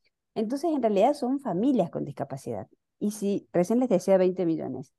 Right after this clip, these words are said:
si una familia tipo mexicano, que son cuatro personas,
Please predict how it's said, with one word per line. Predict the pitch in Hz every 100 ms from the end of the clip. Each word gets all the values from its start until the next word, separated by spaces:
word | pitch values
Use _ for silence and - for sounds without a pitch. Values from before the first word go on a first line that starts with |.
| _ _ _
si | - 240
una | 320
familia | 330 233 247 254
tipo | 254 226 233
mexicano, | 226 190 180 151 165 147 135 180 220
que | - 156 -
son | - 180
cuatro | 180 180 180 -
personas, | 156 151 147 139 139